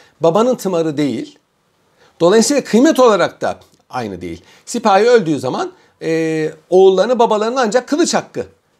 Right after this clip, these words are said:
verilebiliyor. Onun dışında çocuklarına az veya çok tımar verilir ama babasınınki verilmez. Babasının, ama umumiyetle, e, pratikte babasının tımarını çocuklar devam ettirmektedirler. Yani kanun ille öyle değil. Kanun ille babasının tımarını alır diye bir kaide yok.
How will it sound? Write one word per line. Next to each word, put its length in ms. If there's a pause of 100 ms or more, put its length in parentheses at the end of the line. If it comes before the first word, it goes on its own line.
(120)
verilebiliyor. 560
Onun 240
dışında 220
çocuklarına 400
az 240
veya 180
çok 220
tımar 260
verilir 340
ama 240 (120)
babasınınki 640
verilmez. 640 (120)
Babasının, 380 (220)
ama 160
umumiyetle, 720 (220)
e, 320 (420)
pratikte 640 (180)
babasının 400
tımarını 340
çocuklar 420
devam 280
ettirmektedirler. 680
Yani 220
kanun 480
ille 280
öyle 280
değil. 280 (240)
Kanun 320
ille 220
babasının 360
tımarını 360
alır 220
diye 100
bir 100
kaide 340
yok. 140